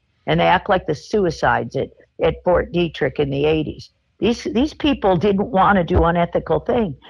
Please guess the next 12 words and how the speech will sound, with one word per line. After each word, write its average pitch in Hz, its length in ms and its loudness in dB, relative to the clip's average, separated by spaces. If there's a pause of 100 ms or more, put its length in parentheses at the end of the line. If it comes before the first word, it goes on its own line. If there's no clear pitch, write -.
(100)
Japanese 185 540 0
postdocs, 165 720 0
technicians, - 800 -4 (240)
they, 208 200 2
they 208 120 2
had 254 300 0 (320)
the 196 80 -4
sodium 202 460 -2
azide 156 500 0
off 156 240 -2
the 123 80 -4
shelves - 760 -4